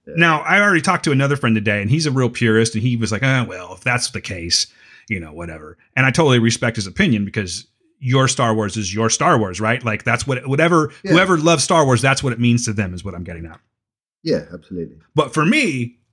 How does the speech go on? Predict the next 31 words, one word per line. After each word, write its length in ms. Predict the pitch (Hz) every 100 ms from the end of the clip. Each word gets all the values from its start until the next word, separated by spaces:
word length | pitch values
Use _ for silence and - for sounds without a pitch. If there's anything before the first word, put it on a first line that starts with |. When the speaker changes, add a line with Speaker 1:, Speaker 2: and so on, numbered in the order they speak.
| -
Speaker 2:
I'm 160 | 247
all 120 | 165 113
for 260 | 254 156
it 240 | 95 - 123
because, 680 | 165 202 175 156 127 - _ _ _ _ _ _ _
yeah, 220 | 185 240
we, 140 | 165 240
Speaker 1:
Oh, 20 |
Speaker 2:
s-, 180 | - 208
Speaker 1:
yeah. 300 | 262 226 156
Speaker 2:
you 120 | 240
know, 380 | 185 185 202 - _ _ _ _ _ -
we 100 | 123
thought 440 | - 123 160 220 -
we 100 | 143
saw 200 | 143 123
him 180 | 117 107
die 260 | 101 95
in 220 | 113 113 98
Jedi, 440 | 98 90 90 139 _ _ _ _ _ _ _ _ -
Speaker 1:
Mm. 240 | 95 85
Speaker 2:
but 400 | 117 110 107 101 - _ _ _ _ _ _ _ _ _ _
probably 520 | - 101 92 104 113 123
not, 360 | 131 240 240 -
you 140 | - 135
know, 100 | 151
<laughs> 540 | - - - - 180
crazier 380 | - 196 190 202
things 220 | 214 214
have 120 | 180
happened. 500 | 185 196 190 117 120